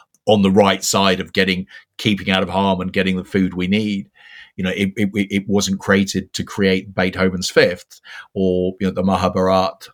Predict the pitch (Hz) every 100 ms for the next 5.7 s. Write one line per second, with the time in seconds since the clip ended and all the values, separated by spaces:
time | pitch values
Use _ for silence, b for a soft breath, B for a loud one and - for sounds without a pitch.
0 | - 92 90 92 - 98 95 92 92 -
1 | 98 92 92 - - 98 95 92 95 92
2 | 90 95 95 92 - 139 110 95 104 B
3 | B B B 98 92 92 92 92 95 _
4 | - 110 101 101 98 101 - b b b
5 | _ _ 110 95 123 113